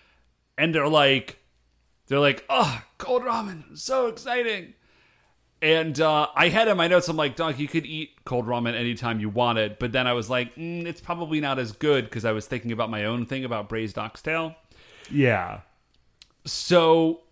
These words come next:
Speaker 1: they're like, "This is it. This is the good one."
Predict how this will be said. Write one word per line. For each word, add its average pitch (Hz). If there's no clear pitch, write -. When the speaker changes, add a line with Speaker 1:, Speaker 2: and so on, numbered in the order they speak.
Speaker 1:
they're 151
like, 147
"This 117
is 110
it. 190
This 131
is 101
the 113
good 107
one." 101